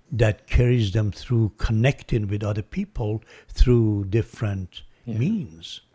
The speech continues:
Speaker 1: To be a human is to live with desire. If you take the desire away, there's no reason to get out of bed in the morning.
Speaker 2: Okay, I really love it, and I love you. And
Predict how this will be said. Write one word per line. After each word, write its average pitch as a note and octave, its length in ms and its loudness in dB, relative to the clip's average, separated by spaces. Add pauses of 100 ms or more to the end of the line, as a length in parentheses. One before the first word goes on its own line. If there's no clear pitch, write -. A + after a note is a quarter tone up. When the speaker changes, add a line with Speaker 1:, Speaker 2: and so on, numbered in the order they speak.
(760)
Speaker 1:
To D#3 120 -4
be C#3+ 260 0
a F3 80 2
human G#2+ 720 0 (200)
is A#2 340 -8
to A2+ 360 -2 (500)
live A#2+ 340 -2
with G#2 180 -2
desire. G2+ 480 -6 (220)
If C3+ 200 -4
you D#3 60 2
take F#3 260 -4
the D#3+ 100 -8
desire A#2+ 480 -2
away, C#3 600 -4
there's D3+ 200 -2
no E3 80 2
reason C#3 380 0
to - 120 0
get G#2+ 180 2
out G2+ 180 2
of F2+ 120 -2
bed F#2 220 -2
in F2+ 120 -4
the F2 60 -4
morning. F2 440 -8 (1080)
Speaker 2:
Okay, A2+ 300 -2 (380)
I G2+ 60 -2
really F#2+ 300 2
love E2+ 240 -2
it, F2 160 -4 (340)
and F2+ 120 -6
I E2+ 40 -4
love F2 220 -2
you. F2+ 300 -2 (720)
And F#2+ 580 0